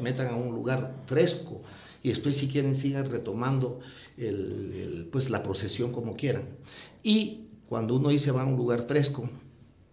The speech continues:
miren también en dónde van a comer. ¿Por qué? Porque las intoxicaciones alimenticias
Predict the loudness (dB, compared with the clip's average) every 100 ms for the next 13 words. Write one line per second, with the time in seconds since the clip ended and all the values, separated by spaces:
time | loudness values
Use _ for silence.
0 | -10 2 4 4 2 2 0 2 0 0
1 | 0 0 0 -2 -4 -2 -4 -6 -16 -20
2 | -20 -20 -20 -10 -8 -4 -6 -8 -16 -20
3 | -20 -20 -6 -2 2 2 2 0 -2 -2
4 | -2 -2 0 0 2 2 2 2 0 0
5 | -2 0 0 -2 -4